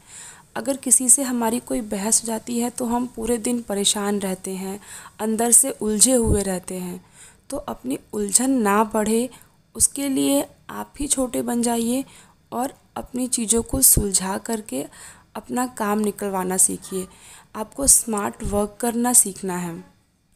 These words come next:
एग्जांपल के लिए अगर आप कोई रबर बैंड लेती हैं,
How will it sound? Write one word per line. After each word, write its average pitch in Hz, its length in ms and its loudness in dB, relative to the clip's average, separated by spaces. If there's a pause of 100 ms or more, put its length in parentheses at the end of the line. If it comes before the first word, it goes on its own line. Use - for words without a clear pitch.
(840)
एग्जांपल 220 560 2
के 277 160 -2
लिए 277 220 2
अगर 233 380 -2
आप 269 200 0
कोई 277 220 -4
रबर 202 300 0
बैंड 240 220 0
लेती 190 360 0
हैं, 190 240 -6